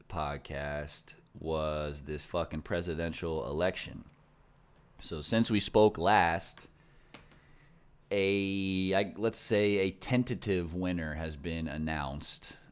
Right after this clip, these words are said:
You know, they say president-elect. I'm, like I said last time, I'm not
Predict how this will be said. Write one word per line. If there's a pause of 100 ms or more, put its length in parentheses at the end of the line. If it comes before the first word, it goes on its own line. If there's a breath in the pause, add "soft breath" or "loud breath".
You
know,
they
say
president-elect.
I'm,
like
I
said
last
time,
I'm
not